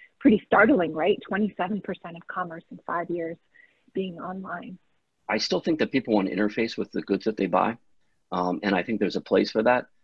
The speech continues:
Speaker 2: But I think that we've created this model where we'll interface with the goods we buy, but we don't necessarily have to bring it home with us, right? And we know that I can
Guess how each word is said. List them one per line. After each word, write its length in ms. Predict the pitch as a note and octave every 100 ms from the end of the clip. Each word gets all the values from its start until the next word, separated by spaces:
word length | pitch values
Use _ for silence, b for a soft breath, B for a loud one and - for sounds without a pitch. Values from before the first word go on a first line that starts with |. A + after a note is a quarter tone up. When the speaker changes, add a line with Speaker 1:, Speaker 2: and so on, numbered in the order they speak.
| _
Speaker 2:
But 100 | G#2
I 60 | F#3
think 200 | C3 A#2+
that 80 | G#2+
we've 180 | G2+
created 320 | - A2 A2 G#2+
this 180 | G#2
model 320 | F#2+ F#2 G#2+ A2
where 180 | F#2+
we'll 120 | F2 -
interface 400 | G#2 A#2+ C3 C3+
with 20 | -
the 80 |
goods 180 | A2+ B2+
we 120 | B2+
buy, 160 | A2+ A2
but 100 | G2+
we 80 | F#2+
don't 160 | A2
necessarily 320 | G2+ - G2 F2
have 40 |
to 80 | F2
bring 160 | F2+ E2+
it 60 |
home 180 | E2 E2+
with 120 | D#2+ C2
us, 180 | - -
right? 240 | E2+ G2+ - b b F#2+
And 80 |
we 100 | F#2+
know 400 | F#2 F#2+ G2+ G2+
that 240 | F#2+ F2+ - _ _ _ - -
I 80 | F#2+
can 240 | - G2+